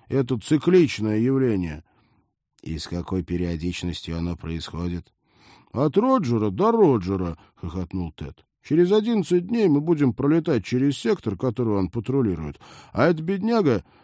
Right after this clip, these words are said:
однажды с дуру ляпнул, что ему нравятся стройные девушки". "Я же вам уже говорила, Роджер тут совершенно ни при чём", — возмутилась Полина, предательски покраснев. "Конечно, конечно. Но учти, на тощую и злую девушку он точно не польстится".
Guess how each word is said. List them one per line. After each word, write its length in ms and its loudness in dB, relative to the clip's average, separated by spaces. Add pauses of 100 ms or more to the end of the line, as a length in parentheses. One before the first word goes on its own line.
однажды 540 2
с 80 -2
дуру 260 4
ляпнул, 380 2
что 180 -2
ему 160 2
нравятся 420 2
стройные 580 4
девушки". 600 0 (300)
"Я 180 2
же 100 2
вам 180 6
уже 160 4
говорила, 520 6
Роджер 460 4
тут 160 -2
совершенно 480 4
ни 140 6
при 260 4
чём", — 480 2 (260)
возмутилась 760 -4
Полина, 580 -6 (240)
предательски 840 -6
покраснев. 760 -16 (760)
"Конечно, 680 0
конечно. 640 -2 (260)
Но 200 2
учти, 340 2
на 180 4
тощую 540 2
и 40 2
злую 420 4
девушку 520 2
он 160 4
точно 380 0
не 160 4
польстится". 800 -2